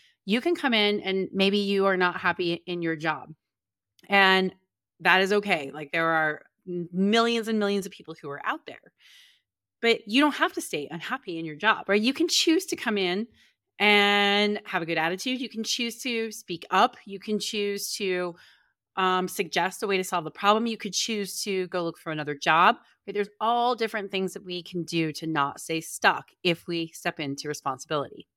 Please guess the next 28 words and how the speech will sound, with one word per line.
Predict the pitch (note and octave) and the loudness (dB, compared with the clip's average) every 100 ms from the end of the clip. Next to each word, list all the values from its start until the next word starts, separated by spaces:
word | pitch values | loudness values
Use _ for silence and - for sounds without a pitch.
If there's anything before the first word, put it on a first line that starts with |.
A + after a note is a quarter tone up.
| _ - - _ | _ -20 -20 _
So | - G#3+ | 0 6
I | A#3+ | 8
love | D#4 G#3+ | 8 6
that | D3 - | 0 -4
because | F3 F3 F3+ F3 | -6 -2 -2 0
leadership | G#3+ A#3 - B3+ - | 0 0 0 -4 0
is | B3+ B3+ G3+ E3+ | 4 6 6 2
about | - F3 | -2 -2
responsibility. | D#3+ - E3 E3 D3+ C3+ B2+ - E3+ _ - _ | -2 -4 -6 -6 -8 -10 -12 -14 -16 _ -20 _
For | G3 | -4
example, | G3 B3 C4 E3 F3+ - | 4 4 4 0 -4 0
I | G3 | 2
am | B3 | 2
a | A#3+ | -2
steward | - - A#3 A#3 G#3+ | -6 -4 -2 -2 -2
of | |
my | G3+ | -4
company | G3 F#3+ F3+ F#3 F3+ | -6 -8 -10 -8 -4
and | |
my | F3 | -2
employees, | F3 E3+ F#3+ F#3 D#3+ - - | -4 -4 -4 -4 -4 -8 -6
and | G3+ | -6
I | G3+ G3+ C#4 | -2 0 0
take | - A#3+ A#3 - _ - _ | 0 -2 -2 -6 _ -20 _
this | G#3 A#3 | -6 -4
responsibility | G#3 F#3 F3+ F#3 F3+ F3+ | -4 -4 -4 -6 -6 -2
very | F3+ F3+ | -2 -2
serious, | F3+ - A3+ A#3 - F3+ - | -4 -4 -2 -2 -6 -12 -14